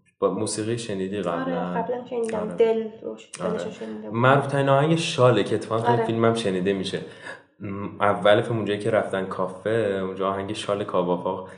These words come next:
Speaker 1: خیلی آهنگ
Speaker 2: اتفاقاً،
Speaker 1: خوبیه.
Speaker 2: اه، اون دهه هم کاوه آفاق خیلی محبوب بوده.
Speaker 1: آره. آ-، آره، ببین دقیقاً موقعی بود که، اه، کاوه آفاق، چون من خیلی دوست داشتم یه مدت کاوه آفاقو،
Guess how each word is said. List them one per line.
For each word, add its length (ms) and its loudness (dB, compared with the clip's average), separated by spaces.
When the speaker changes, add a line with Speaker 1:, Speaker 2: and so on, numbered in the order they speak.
Speaker 1:
خیلی 400 8
آهنگ 140 8
Speaker 2:
اتفاقاً، 300 10
Speaker 1:
خوبیه. 200 0
Speaker 2:
اه، 80 2
اون 200 0
دهه 120 2
هم 420 -4
کاوه 260 -4
آفاق 320 -4
خیلی 180 -4
محبوب 440 -8
بوده. 300 -14
Speaker 1:
آره. 280 -2
آ-، 100 -6
آره، 640 8
ببین 460 2
دقیقاً 320 2
موقعی 400 4
بود 260 -4
که، 420 -2
اه، 340 2
کاوه 480 4
آفاق، 320 6
چون 120 4
من 120 8
خیلی 220 4
دوست 240 -4
داشتم 280 -4
یه 60 -2
مدت 320 -2
کاوه 280 -2
آفاقو، 640 -2